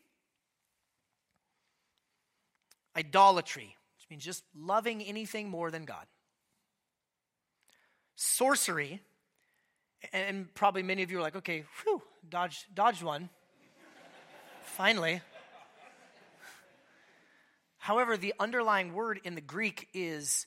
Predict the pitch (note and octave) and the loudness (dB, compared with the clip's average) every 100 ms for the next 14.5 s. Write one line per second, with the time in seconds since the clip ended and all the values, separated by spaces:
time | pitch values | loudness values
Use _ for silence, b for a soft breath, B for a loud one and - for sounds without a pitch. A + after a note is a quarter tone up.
0 | b b - D#3 F3+ F3+ F#3+ F3 E3+ E3+ | b b -8 -2 0 0 0 -2 -2 -6
1 | D#3 - - F#3 E3+ - E3 F3+ F#3+ C4+ | -10 -8 -4 -2 -4 -4 -2 -2 -4 -8
2 | C#4+ _ _ _ b b b b _ - | -10 _ _ _ b b b b _ -6
3 | F3+ F3 F3 E3 D#3 G3+ G3 F3+ - - | -4 -2 -4 -6 -4 -2 -2 -2 -2 0
4 | F#3+ G3 - F3+ D3 E3 D#3 D#3 D#3 D3 | 0 0 -2 -4 -6 -4 -6 -4 -4 -4
5 | C#3 C3 - _ _ - E3 F3+ - - | -4 -10 -18 _ _ -20 -20 -20 -20 -20
6 | F3 E3+ - F#3+ E3+ D#3 - G#3 G3 - | -18 -12 -10 -10 -10 -8 -2 -2 -2 -6
7 | F#3 F3 E3+ D#3 D#3 D#3 F3 D#3+ - D#3+ | -6 -4 -4 -4 -8 -6 -4 -4 -6 -10
8 | - E3+ D#3+ - E3 C3+ - F3+ A3 G#3+ | -10 -10 -10 -10 -10 -8 -6 -6 -6 -10
9 | G3+ A#3+ C4+ - F3 D#3+ F3+ E3+ F3+ E3 | -8 -8 -8 -8 -10 -10 -12 -12 -12 -12
10 | D3+ _ b b b b _ D3+ F3 D3+ | -14 _ b b b b _ -12 -10 -10
11 | E3+ D3+ C#3 C#3+ C#3 D3 A3+ - - - | -12 -12 -14 -14 -8 -4 -4 -4 -10 -14
12 | _ _ _ _ _ _ _ _ _ _ | _ _ _ _ _ _ _ _ _ _
13 | _ _ _ _ _ _ _ _ _ _ | _ _ _ _ _ _ _ _ _ _
14 | _ _ _ D3+ | _ _ _ -14